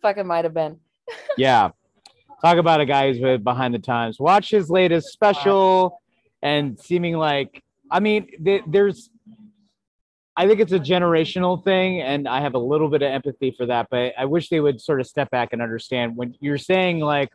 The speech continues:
Speaker 2: "Oh, can we just, you know, all kind of just, like,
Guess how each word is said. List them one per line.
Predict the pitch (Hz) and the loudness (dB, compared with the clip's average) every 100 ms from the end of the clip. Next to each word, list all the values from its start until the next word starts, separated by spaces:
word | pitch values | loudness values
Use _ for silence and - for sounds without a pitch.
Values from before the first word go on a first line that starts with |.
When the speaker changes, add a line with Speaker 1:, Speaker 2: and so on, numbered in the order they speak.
| - | -2
Speaker 2:
"Oh, | 185 196 190 170 127 _ _ _ _ - | 2 4 2 0 -6 _ _ _ _ -6
can | 170 | 0
we | 175 | 0
just, | 170 - - _ _ | 0 -4 -20 _ _
you | 165 160 165 | -8 -2 0
know, | 151 143 - | 2 0 0
all | 165 175 185 | 2 4 2
kind | 165 160 147 | 0 -2 -4
of | 117 120 - | -6 -16 -8
just, | 135 - | -10 -4
like, | 131 117 | -2 -2